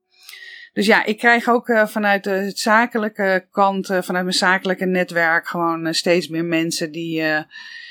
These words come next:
ja, die graag met mij in gesprek willen. En dat is ook wat ik het allerliefste wil doen. Gewoon mensen begeleiden. Terug naar hun essentie.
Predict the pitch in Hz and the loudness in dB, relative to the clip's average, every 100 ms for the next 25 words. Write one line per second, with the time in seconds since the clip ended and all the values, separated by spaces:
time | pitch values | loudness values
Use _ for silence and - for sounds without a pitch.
0 | - - 185 180 - 165 170 165 165 170 | -10 -2 0 2 2 2 2 2 2 2
1 | 165 - - 160 151 151 135 127 - _ | -2 -4 0 0 0 -4 -4 -8 -16 _
2 | _ _ - - - - 180 190 180 - | _ _ -20 -20 -18 -2 2 2 0 2
3 | 190 180 180 180 180 - - 180 202 190 | 2 4 0 0 -2 -8 0 2 4 4
4 | 180 175 - 170 165 160 160 160 147 147 | 2 0 -2 -4 -4 -4 -4 -8 -8 -10
5 | - 165 175 175 170 170 170 - 165 160 | -4 0 2 2 0 0 -2 -4 -6 -8
6 | - 185 - 175 165 160 151 151 156 - | -10 -6 -2 2 4 4 0 -2 -6 -10
7 | _ _ _ _ _ _ _ _ _ _ | _ _ _ _ _ _ _ _ _ _
8 | _ _ _ _ _ _ _ _ _ _ | _ _ _ _ _ _ _ _ _ _
9 | _ _ _ - 202 180 170 - - 170 | _ _ _ -4 2 2 0 -6 -2 -2
10 | 170 170 - - 175 156 156 160 147 143 | 0 -2 -2 -2 0 -2 -4 -6 -10 -16